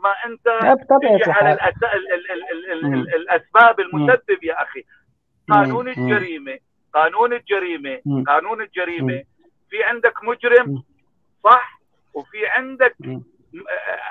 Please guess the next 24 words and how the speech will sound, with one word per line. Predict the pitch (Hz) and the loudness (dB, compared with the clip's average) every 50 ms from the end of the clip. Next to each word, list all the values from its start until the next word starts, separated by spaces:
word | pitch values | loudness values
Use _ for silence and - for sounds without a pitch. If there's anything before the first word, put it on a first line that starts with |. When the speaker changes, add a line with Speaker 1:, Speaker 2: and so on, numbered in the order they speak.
| 196 | -2
Speaker 1:
ألحاظ | 185 185 - - 233 254 277 285 254 | -2 -2 -2 0 2 4 4 4 4
على | 240 226 247 247 | 4 2 4 4
الجريمة. | 240 - - 208 220 214 220 214 190 165 131 101 - _ _ _ _ _ _ _ _ _ - | 2 2 0 -2 -2 -2 -2 -6 -8 -10 -12 -14 -14 _ _ _ _ _ _ _ _ _ -4
يعني | 143 147 143 151 156 | -2 -2 -2 -2 -6
في | 151 - 202 - | -10 -12 -10 -6
Speaker 2:
مم. | 143 135 | -2 0
Speaker 1:
ناس | - 220 233 247 262 247 - _ _ _ _ _ _ _ _ _ _ _ _ 175 | 2 4 4 4 2 0 -6 _ _ _ _ _ _ _ _ _ _ _ _ -8
هي | 208 247 233 226 | -2 2 2 2
تجي | 226 - 240 233 - 233 240 240 247 233 196 202 | 2 0 -6 -14 -10 -8 -8 -6 -8 -6 -8 -10
تشجعك | 202 - - 247 254 247 247 226 247 - - | -10 -4 -2 -2 -2 0 0 0 0 0 -4
إنك | 247 226 220 202 - | -8 -10 -10 -10 -10
تقوم | 208 - - 208 208 196 | -12 -8 -4 -4 -4 -4
الجريمة. | 202 185 - 175 180 170 165 156 135 120 - _ _ _ _ _ _ | -6 -8 -8 -8 -6 -6 -8 -8 -10 -12 -14 _ _ _ _ _ _
فجرم | - 190 180 160 233 254 269 269 269 | -4 -4 0 2 4 4 4 2 0
المشجع | 277 262 254 254 240 247 247 254 127 123 - 254 233 220 | -2 -2 -2 -6 0 2 2 2 2 0 0 0 0 0
Speaker 2:
مم. | 190 - - | 0 -2 -6
Speaker 1:
بالتشريع، | 190 - _ 202 196 196 - 202 226 254 262 240 - - 190 | -8 -4 _ -4 -4 -4 -4 -8 -6 0 0 0 0 2 0
أنا | 190 190 190 | 0 2 2
ما | 208 220 220 | 4 4 4
بعرف | 220 196 196 196 - - | 4 2 2 0 -2 -6
القانون | 185 175 - 185 185 180 202 208 196 | -10 -4 0 0 0 0 -2 -8 -12
السوري، | 190 - - 202 208 196 180 175 165 | -14 -14 -12 -6 -4 -4 -4 -4 -4
أنا | - 165 165 170 - 190 | -4 -2 -2 -2 -2 -2
أيضًا | 190 202 175 190 | -4 0 0 0